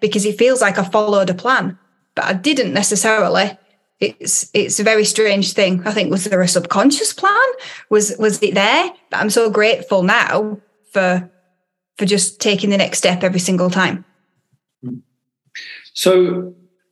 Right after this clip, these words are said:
Speaker 2: it's been ten years since you set up Classroom Secrets. Um, where, where is it at now? H-, how does it, if you were to give a sort of, uh, dissection of Classroom Secrets, where it is today in, in, you know, the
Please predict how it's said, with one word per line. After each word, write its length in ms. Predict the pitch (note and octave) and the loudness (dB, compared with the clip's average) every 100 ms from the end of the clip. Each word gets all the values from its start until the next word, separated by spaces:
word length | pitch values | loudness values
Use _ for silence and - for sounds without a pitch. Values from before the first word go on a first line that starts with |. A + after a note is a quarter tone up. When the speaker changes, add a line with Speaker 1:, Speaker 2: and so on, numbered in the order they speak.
| _ _ _ _ _ _ _ _ _ _ _ _ _ _ | _ _ _ _ _ _ _ _ _ _ _ _ _ _
Speaker 2:
it's 300 | E3+ E3+ E3+ | -2 -2 -2
been 220 | - D#3+ | 0 0
ten 180 | D#3+ F#3+ | 2 2
years 240 | E3 D3 - | 4 2 2
since 380 | C#3+ B2+ - D#3+ | 0 0 -2 -2
you 60 | |
set 260 | D3 D3+ C#3+ | -2 -2 -4
up 140 | C3+ | -4
Classroom 320 | - B2+ - | -4 -4 -4
Secrets. 680 | B2+ C3 B2+ - - - - | -4 -4 -4 -6 -6 -8 -8
Um, 580 | C#3+ C3 B2+ C3 B2+ - _ _ _ - - _ - F#3+ F3+ - - | -4 -2 -2 -2 -4 -8 _ _ _ -20 -20 _ -10 -8 -8 -4 2
where, 280 | F#3 F#3 | 2 4
where 300 | D#3 F#3 G3 | 2 4 4
is 160 | F#3 E3+ | 2 2
it 120 | E3 | 0
at 240 | D#3 D3 C#3+ | -2 -4 -2
now? 200 | D3+ B2+ | 0 0
H-, 180 | - | 0
how 240 | - D#3 F#3 | 0 0 2
does 220 | F3+ F3 | 2 2
it, 440 | E3+ - - - - _ _ _ _ _ _ | 2 0 -6 -10 -12 _ _ _ _ _ _
if 300 | F#3 D#3+ D#3+ | 0 0 2
you 60 | F3+ | 2
were 60 | E3+ | 4
to 120 | F3+ | 4
give 180 | F3 E3+ | 4 4
a 60 | |
sort 240 | D#3+ F3 D3 | 2 2 2
of, 260 | C3+ B2 - D3 | 2 -2 -6 -4
uh, 220 | C#3+ C#3 B2+ | -2 -2 0
dissection 640 | F3 C#3+ - D3+ - D#3 | 0 2 0 0 0 0
of 100 | C3+ | 0
Classroom 300 | D#3+ C#3+ D#3 | 0 0 -2
Secrets, 420 | - D3+ - C3 | -2 -2 -2 -4
where 140 | D3 C#3 | -2 0
it 80 | D3 | 2
is 120 | D3 | 0
today 360 | - D#3 C#3+ | -2 0 2
in, 200 | B2+ B2 | 2 0
in, 320 | C3 C3 B2+ B2+ | -4 -2 -2 -2
you 120 | B2+ | -2
know, 60 | |
the 220 | A2+ A#2+ | -4 -6